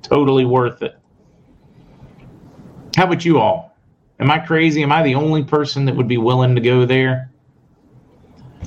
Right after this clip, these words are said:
Brenda, Tractor Supply has bad chicken feed. That is certainly questionable in a lot of videos and a lot of anecdotal evidence.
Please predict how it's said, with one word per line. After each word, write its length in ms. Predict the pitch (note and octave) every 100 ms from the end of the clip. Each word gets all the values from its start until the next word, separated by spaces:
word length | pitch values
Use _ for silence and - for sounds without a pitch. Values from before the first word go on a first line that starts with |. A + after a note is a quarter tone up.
| - - -
Brenda, 880 | G3 G#3 G3+ F#3 D#3 B2+ A2 G2 _ _
Tractor 360 | - A2+ A#2+ A2+
Supply 300 | - A#2+ B2
has 100 | A2
bad 300 | A2+ B2 -
chicken 260 | B2+ B2
feed. 280 | - F#2+ E2
That 160 | G2+ G2
is 80 |
certainly 440 | - C3 C3+ C3+ B2+
questionable 520 | C3 C3 B2+ C3+ C3
in 40 |
a 60 | A2
lot 240 | A#2+ B2+
of 80 | A#2+
videos 680 | A2+ B2+ A#2+ A2 G2+ G#2 G2
and 140 | G#2
a 40 | G#2
lot 340 | A2 A#2 A#2 -
of 400 | A2 G#2+ G#2 - -
anecdotal 800 | C3 B2+ A2+ A#2+ C3 A#2+ G#2 -
evidence. 960 | G#2+ G#2 G2+ G#2+ E3+ - - - - -